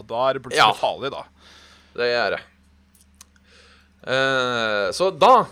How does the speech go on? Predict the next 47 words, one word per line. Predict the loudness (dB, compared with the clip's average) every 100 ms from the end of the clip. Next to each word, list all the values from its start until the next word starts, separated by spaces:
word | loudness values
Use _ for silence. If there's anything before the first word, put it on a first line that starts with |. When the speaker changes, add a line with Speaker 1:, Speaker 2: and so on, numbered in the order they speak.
| -8
Speaker 2:
kan | -4
vi | -2
gå |
over | -2
til | 0
Balthazar. | -2 -2 0 0 0
Speaker 1:
Ja. | -6 -8 -12
Speaker 2:
Ehm, | -14 -10 -8 -10 -12 -20 -20 -20 _
det | -12 -8
er | -8
en | -8
mørk | -10 -10
og |
stormfull | -12 -12 -10 -8
aften. | -8 -12 -20 -16
Dere | -12 -10
er | -10
ute | -16
på |
en | -8
kveldstur, | -8 -8 -10 -8
da | -6
dere | -6 -8
møter | -8 -8
en | -12 -8
gammel | -8 -8 -10
mann. | -10 -12 -18 -14
Speaker 1:
Oi. | -12 -12 -16 -20 -20
Speaker 2:
Mannen | -4 -2 -2 -6
sier | -2 -2
han | 0
er | -2
trollmann, | -2 -6 -4 -4 -2 -4 -4 -14
og | -14 -10
har, | -6 -4 -4 -4 -6
vil | -6 -10
gi | -8
dere | -6
magiske | -6 -6 -6
krefter. | -8 -8 -12 -12 -20 -12
Han | -8 -4
har | -6 -6
tre | -8 -8 -8
magiske | -8 -6 -6 -8 -12 -6
krefter | -6 -4 -6
dere | -4 -4
kan | -6 -4 -6 -6